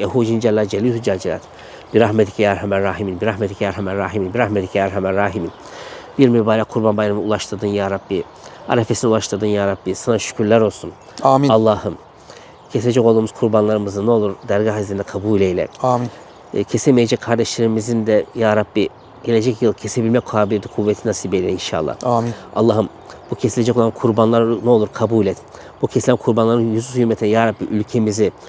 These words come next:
Speaker 1: ümmeti Muhammed'i türlü belalardan, özellikle Siyonist belasından koru ya Rabbi.
Speaker 2: Amin.
Speaker 1: Allah'ım, yavrularımızı sıhhatle, afiyetle eyle. Polisimiz, istihbaratçımız, askerimiz ya Rabbi daim güçlü, kuvvetli eyle ya Rabbi.
Speaker 2: Amin.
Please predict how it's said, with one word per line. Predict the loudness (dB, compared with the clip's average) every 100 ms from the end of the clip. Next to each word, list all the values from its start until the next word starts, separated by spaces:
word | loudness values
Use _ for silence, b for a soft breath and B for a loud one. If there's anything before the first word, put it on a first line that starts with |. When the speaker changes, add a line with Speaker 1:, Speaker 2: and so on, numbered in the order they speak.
| B B
Speaker 1:
ümmeti | 0 2 2 0
Muhammed'i | 2 2 0 -2 -6
türlü | -2 0 2
belalardan, | 2 2 2 0 -2
özellikle | -4 -6
Siyonist | -4 2 2 2 0
belasından | -2 -2 -4 -4
koru | -2 0
ya | 0 0
Rabbi. | 4
Speaker 2:
Amin. | 4 4 0 B B B -4
Speaker 1:
Allah'ım, | 0 2 0 -4 -10 -20 -20 -20 -20 -20 -20 -20 -20 B B 2
yavrularımızı | 4 6 4 2
sıhhatle, | -2 -4 -4 -2 0
afiyetle | 0 0 -2 0 2
eyle. | 2 0 -8 B B B
Polisimiz, | 2 2 4 0 -2
istihbaratçımız, | -4 -6 0 2 2 0 -4
askerimiz | -4 -4 0 0 0 0
ya | 2 2
Rabbi | 0 -4 -2
daim | 0 2 0
güçlü, | -2 -6
kuvvetli | -6 -2 0 0 0
eyle | 2 2
ya | 2
Rabbi. | 2
Speaker 2:
Amin. | 2 -2